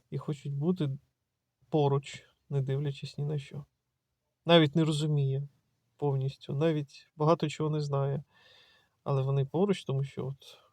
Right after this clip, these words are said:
цей зв'язок в серці, да, оцей зв'язок любові, він є отой самий справжній.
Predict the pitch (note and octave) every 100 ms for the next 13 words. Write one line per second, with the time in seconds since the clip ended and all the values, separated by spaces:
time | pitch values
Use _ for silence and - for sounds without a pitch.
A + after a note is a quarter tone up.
0 | _ - C#3+ C3 C3 C3 F#3+ - - _
1 | _ _ _ _ _ _ _ - C#3+ B2+
2 | - - D3 _ _ - D3+ C#3 D3 D3+
3 | C#3+ C#3+ D3 C#3+ D3+ D3+ D3 C#3 D#3 C#3+
4 | _ _ _ _ _ _ _ _ D3 D#3+
5 | C#3+ C#3 C#3 - D3+ C#3+ C#3 - C#3 -
6 | D#3+